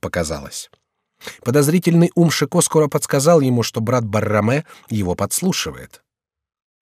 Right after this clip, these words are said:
«А, ты подслушиваешь», подумал он. «Тем лучше, я теперь буду говорить именно для тебя».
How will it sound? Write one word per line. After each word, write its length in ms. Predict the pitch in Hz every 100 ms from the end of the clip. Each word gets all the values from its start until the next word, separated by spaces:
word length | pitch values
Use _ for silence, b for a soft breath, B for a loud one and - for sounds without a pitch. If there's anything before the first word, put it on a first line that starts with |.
| _ _ _ _ _
«А, 300 | 170 151 117
ты 120 | 107
подслушиваешь», 760 | 135 151 - 185 131 85 80 -
подумал 360 | 87 82 82 78
он. 200 | 76 - b b b -
«Тем 240 | 220 254
лучше, 420 | 156 165 196 -
я 140 | 101 120
теперь 220 | 123 139
буду 200 | 131 131
говорить 420 | 117 117 123 -
именно 560 | 131 165 175 170 151 135
для 180 | 120 113
тебя». 340 | 87 80